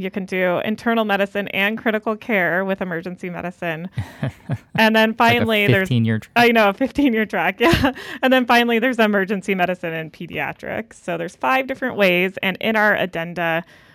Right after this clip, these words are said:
Speaker 1: we talk about all of these different tracks and, uh, where they're located currently as well. And really, students need to be able to articulate why they wanna do this track. Um, it's,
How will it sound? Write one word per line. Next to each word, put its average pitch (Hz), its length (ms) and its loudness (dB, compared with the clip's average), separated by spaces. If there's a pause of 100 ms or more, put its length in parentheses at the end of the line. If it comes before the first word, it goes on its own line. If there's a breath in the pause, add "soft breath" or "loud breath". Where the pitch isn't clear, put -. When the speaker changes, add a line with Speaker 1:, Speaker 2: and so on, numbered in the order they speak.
(160 soft breath)
Speaker 1:
we 190 100 2
talk 214 300 2
about 202 220 6
all 180 180 6
of 175 100 2
these 170 240 -4
different 165 380 -6
tracks - 540 -2
and, 156 460 -2
uh, 151 180 0
where 160 220 -4
they're 151 180 -4
located 139 600 -8
currently - 480 -10
as 113 160 -10
well. 95 400 -4 (640 loud breath)
And 196 460 2 (140)
really, 269 560 0
students 214 580 -6
need 160 340 -10
to 170 80 -12
be 156 200 -10
able 156 220 -6
to 190 100 -8
articulate 170 760 -6 (140)
why 160 580 -2
they 156 140 -8
wanna 151 260 -10
do - 180 -16
this - 240 -10
track. - 480 -12 (160)
Um, 156 320 -6
it's, - 300 -10